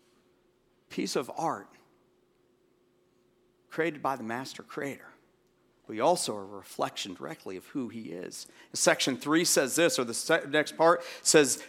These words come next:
that which God prepared beforehand. See, you were created with a specific purpose thought about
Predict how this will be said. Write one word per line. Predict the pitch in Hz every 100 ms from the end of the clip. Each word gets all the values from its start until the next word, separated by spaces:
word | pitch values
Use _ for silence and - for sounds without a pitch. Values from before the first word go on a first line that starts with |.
| -
that | 147 143 - -
which | 147 151 - -
God | 160 165 202
prepared | - 135 151 139 139
beforehand. | 127 143 - 202 190 143 101 - - _ _ _ _ _ _ -
See, | 170
you | 147 139 226
were | 254 196
created | - 190 196 226 240 151
with | 139 165 - - -
a | 117
specific | - - 165 196 170 - -
purpose | - 226 214 160 -
thought | - - - 226 262
about | 220 151 139 147